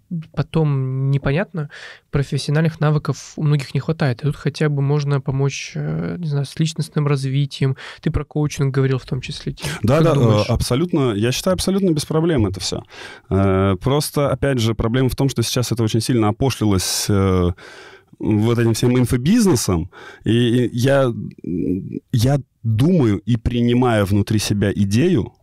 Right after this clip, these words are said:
Speaker 2: что эти курсы тимбилдинга можно реально сделать, э, как хороший продукт,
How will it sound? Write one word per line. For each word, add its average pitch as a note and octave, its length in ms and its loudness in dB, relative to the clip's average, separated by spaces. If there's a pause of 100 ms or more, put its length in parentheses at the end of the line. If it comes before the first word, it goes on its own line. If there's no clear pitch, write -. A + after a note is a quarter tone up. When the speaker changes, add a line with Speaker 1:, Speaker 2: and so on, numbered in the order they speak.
(100)
Speaker 2:
что - 320 -2
эти A2 180 0
курсы A2 380 0
тимбилдинга G#2 720 2 (360)
можно A2 340 2
реально A2+ 400 2
сделать, F#2+ 560 0 (540)
э, F#2 300 2
как G2+ 140 -2
хороший A2+ 440 0
продукт, G#2 600 -2